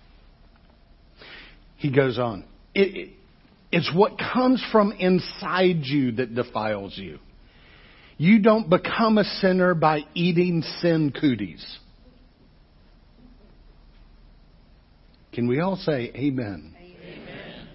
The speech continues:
Speaker 1: Amen. Out of, from within, out of a person's heart, that's where you, that's where comes evil thoughts and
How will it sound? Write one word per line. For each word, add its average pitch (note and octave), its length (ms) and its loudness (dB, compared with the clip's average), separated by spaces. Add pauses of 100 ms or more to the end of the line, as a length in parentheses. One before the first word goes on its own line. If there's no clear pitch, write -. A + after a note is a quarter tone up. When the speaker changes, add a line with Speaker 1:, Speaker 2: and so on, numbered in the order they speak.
(100)
Speaker 1:
Amen. G#2+ 440 -8 (2000)
Out F#3+ 300 4
of, G#3+ 120 2 (1160)
from G#3+ 240 8
within, G#3 480 2
out F#3+ 160 4
of E3+ 80 -2
a E3+ 60 0
person's E3+ 420 -2
heart, E3+ 320 -2 (2750)
that's D#3 440 -2
where F#3+ 140 4
you, D3 280 0 (340)
that's F3+ 200 -4
where G3 140 -6
comes F3+ 380 0
evil D3+ 320 -4 (100)
thoughts B2 540 -6 (1000)
and - 80 -10